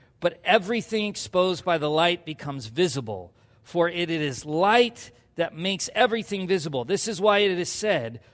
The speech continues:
"Wake up, O sleeper, rise from the dead, and Christ will shine on you." Be very careful then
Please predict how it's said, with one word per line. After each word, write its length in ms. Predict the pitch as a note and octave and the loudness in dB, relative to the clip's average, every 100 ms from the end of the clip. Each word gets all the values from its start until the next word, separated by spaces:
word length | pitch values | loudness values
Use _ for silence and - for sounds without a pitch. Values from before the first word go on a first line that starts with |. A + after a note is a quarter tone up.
| _ | _
"Wake 380 | C#3+ E3+ B3+ - | 0 6 6 8
up, 420 | B3+ B3+ F3+ - - - - | 8 8 6 -4 -20 -18 -8
O 80 | D#3 | -6
sleeper, 640 | - E3+ D3+ - A2 G2 _ _ _ - | -4 -2 -2 -4 -10 -12 _ _ _ -4
rise 400 | D3+ F#3 A3+ - | 4 6 6 2
from 160 | G#3 G3+ | -2 -2
the 80 | |
dead, 240 | E3+ F3+ F3 | 2 2 2
and 120 | E3 | -4
Christ 540 | - F#3 F#3+ G#3+ - | -4 0 0 0 -2
will 100 | G3+ | -4
shine 480 | F3+ - G3+ A3+ A#3+ | -2 -2 0 0 0
on 200 | E3+ C3+ | 0 -2
you." 260 | A#2 G2 F#2 _ _ _ _ _ _ _ _ _ _ _ _ | -6 -10 -14 _ _ _ _ _ _ _ _ _ _ _ _
Be 160 | G3 G3+ | -4 -4
very 580 | D3+ E3+ G#3+ A#3+ A#3+ A#3+ | 0 4 8 8 8 4
careful 640 | A#3+ - A3+ A#3 A3+ G3 | -2 0 4 4 2 -2
then 400 | C3+ C3 G2 F#2+ | -2 -8 -8 -16